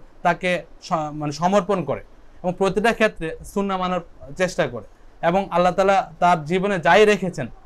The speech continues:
সর্বাবস্থায় আল্লাহ সুবহানাহু ওয়া তাআলার নিকট আশা রাখে, তাকে ভয় করে এবং কি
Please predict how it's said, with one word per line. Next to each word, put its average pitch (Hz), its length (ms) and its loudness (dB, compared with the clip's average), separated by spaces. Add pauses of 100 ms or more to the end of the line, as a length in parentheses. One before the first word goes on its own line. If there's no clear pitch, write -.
সর্বাবস্থায় 185 680 2 (360)
আল্লাহ 165 200 2
সুবহানাহু 180 140 -6
ওয়া 175 100 -4
তাআলার 180 220 0
নিকট 180 300 -2 (140)
আশা 160 260 0
রাখে, 156 340 -2 (300)
তাকে 160 260 -2
ভয় 160 260 0
করে 156 300 0 (260)
এবং 151 240 -4
কি 165 280 -6